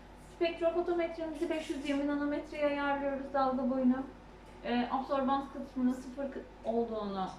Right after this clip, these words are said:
e, dikkat ediyoruz ve ondan sonra da okumaya başlıyoruz. İlk olarak kör tüpünü okuyoruz. Kör tüpümüzde herhangi bir reaksiyon oluşmadı. Sadece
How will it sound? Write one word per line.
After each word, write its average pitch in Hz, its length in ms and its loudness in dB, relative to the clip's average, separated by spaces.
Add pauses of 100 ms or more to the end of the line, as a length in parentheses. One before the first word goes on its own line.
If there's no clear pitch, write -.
e, 180 400 -2
dikkat 285 320 -4
ediyoruz 262 560 0
ve 285 40 -2
ondan 269 340 0
sonra 214 340 -4
da 320 160 0 (380)
okumaya 269 540 0
başlıyoruz. 214 680 2 (460)
İlk 320 200 -8
olarak 339 420 4
kör 339 240 2
tüpünü 349 260 -4
okuyoruz. 302 520 0 (1120)
Kör 311 220 -2
tüpümüzde 311 420 -6
herhangi 320 560 0
bir 269 120 -4
reaksiyon 285 540 0
oluşmadı. 285 600 -4 (200)
Sadece 277 380 -2